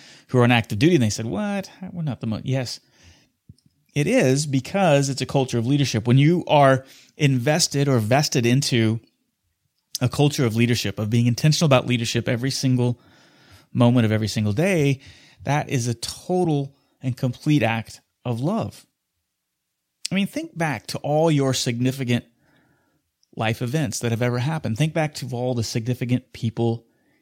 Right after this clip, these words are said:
in your life. All of those things. At the root of that, at the core, at the foundation, <laughs> was love.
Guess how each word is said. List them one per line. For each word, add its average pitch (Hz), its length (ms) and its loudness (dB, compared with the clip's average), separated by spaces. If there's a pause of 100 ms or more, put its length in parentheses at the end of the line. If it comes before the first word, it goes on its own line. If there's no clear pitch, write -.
(180)
in 120 160 -2
your 127 160 0
life. 175 560 -6 (1080)
All 240 180 -8
of 226 160 -6
those 113 180 -4
things. 110 240 -4 (360)
At 151 120 -6
the 165 80 -2
root 220 200 2
of 240 100 0
that, 131 400 -2 (2000)
at 139 160 -6
the - 80 -8
core, 180 500 0
at 127 120 -6
the 131 80 -6
foundation, 143 720 -2 (200)
<laughs> - 200 -20
was 120 180 -6
love. 120 480 -8